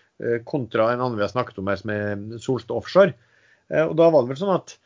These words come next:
hvis jeg så det riktig i farten, at, eh, C M Offshore da, bur-, var priset til en sånn prisbok på cirka null komma sju, mens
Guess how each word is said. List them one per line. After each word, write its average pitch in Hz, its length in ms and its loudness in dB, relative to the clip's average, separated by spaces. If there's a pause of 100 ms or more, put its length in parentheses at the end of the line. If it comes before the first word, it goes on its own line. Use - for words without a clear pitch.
(1000)
hvis 156 160 0
jeg 156 80 -2
så 165 220 6
det 151 100 8
riktig 160 240 0
i 127 60 -6
farten, 127 260 0
at, 131 240 -4
eh, 131 400 0
C 170 320 -6
M 143 80 0
Offshore 147 400 2
da, 131 80 6 (480)
bur-, 139 300 -2 (100)
var 143 240 4
priset 147 400 4
til 117 80 -6
en 127 140 -4
sånn 120 100 -10
prisbok 127 720 0
på 117 80 -2
cirka 117 260 0
null 120 300 0
komma 120 240 -4
sju, 185 240 6 (640)
mens 131 400 -4